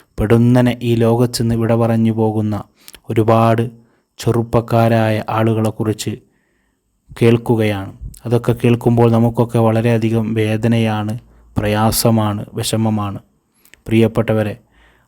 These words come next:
അങ്ങനെയുള്ള പെടുന്നനെ മര-, പെടുന്നനെയുള്ള മരണങ്ങളെ തൊട്ട് നമ്മെയും നമ്മോട് ബന്ധപ്പെട്ട എല്ലാവരെയും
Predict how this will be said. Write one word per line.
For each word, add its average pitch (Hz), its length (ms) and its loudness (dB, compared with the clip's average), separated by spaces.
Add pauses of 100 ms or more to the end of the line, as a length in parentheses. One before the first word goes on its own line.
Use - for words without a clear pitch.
അങ്ങനെയുള്ള 123 760 2
പെടുന്നനെ 120 520 2
മര-, 113 300 -2
പെടുന്നനെയുള്ള 120 800 2
മരണങ്ങളെ 117 480 0
തൊട്ട് 113 420 -6
നമ്മെയും 113 480 0
നമ്മോട് 113 340 0
ബന്ധപ്പെട്ട 110 520 -2
എല്ലാവരെയും 113 720 0